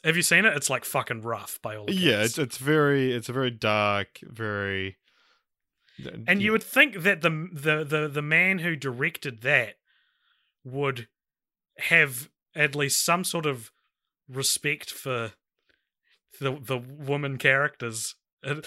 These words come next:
Speaker 1: like, if you care enough to make a film about how bad domestic violence is, you think you, <laughs> you would also not then immediately just contribute to rape culture and, like, one of the underlying
Speaker 2: Mm.
Speaker 1: causes of domestic violence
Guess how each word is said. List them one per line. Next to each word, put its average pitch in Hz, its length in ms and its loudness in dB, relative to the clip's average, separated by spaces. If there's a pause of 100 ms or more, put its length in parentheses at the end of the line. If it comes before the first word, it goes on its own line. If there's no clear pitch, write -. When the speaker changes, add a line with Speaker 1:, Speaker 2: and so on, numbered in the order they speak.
(180)
Speaker 1:
like, 180 200 6
if 202 120 2
you 180 80 -8
care 254 300 6
enough 170 260 6
to 175 100 0
make 165 200 6
a 147 60 0
film 160 280 2
about 147 280 2
how 147 180 6
bad 135 380 6
domestic 127 440 -4
violence 127 480 -2
is, 110 300 -12 (460)
you 135 100 -10
think - 360 0
you, 165 100 2 (200)
<laughs> - 180 -14
you 185 200 2
would 170 120 2
also 165 280 2
not 156 260 0
then 151 240 4 (180)
immediately 165 680 2
just 143 200 -2
contribute 131 560 -4
to 123 200 2 (220)
rape 131 320 2
culture 123 420 0
and, 117 180 0
like, 113 220 -2
one 127 120 0
of 117 80 -2
the 127 100 -6
underlying 117 680 0
Speaker 2:
Mm. - 20 -16 (240)
Speaker 1:
causes 180 440 8
of 196 180 8
domestic 147 400 2
violence 127 560 0